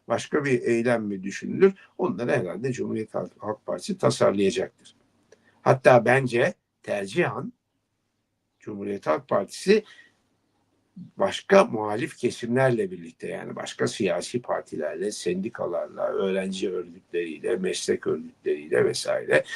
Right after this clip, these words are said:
sivil toplum kuruluşlarıyla, e, bunları tasarlayıp planlaması lazım. Bunun içine Türk, e, Tabipleri Birliği'ni,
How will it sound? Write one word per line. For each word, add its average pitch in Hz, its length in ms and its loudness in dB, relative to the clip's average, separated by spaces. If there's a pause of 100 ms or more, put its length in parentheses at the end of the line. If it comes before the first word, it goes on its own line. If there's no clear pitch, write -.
(120)
sivil 101 260 2
toplum - 420 -4
kuruluşlarıyla, - 880 -4 (400)
e, 85 300 2 (220)
bunları 107 380 8 (160)
tasarlayıp 98 580 6
planlaması 90 720 2
lazım. - 380 -6 (360)
Bunun 107 260 4
içine 110 400 4 (280)
Türk, - 360 -2
e, 90 540 -2
Tabipleri 95 600 4
Birliği'ni, 87 640 2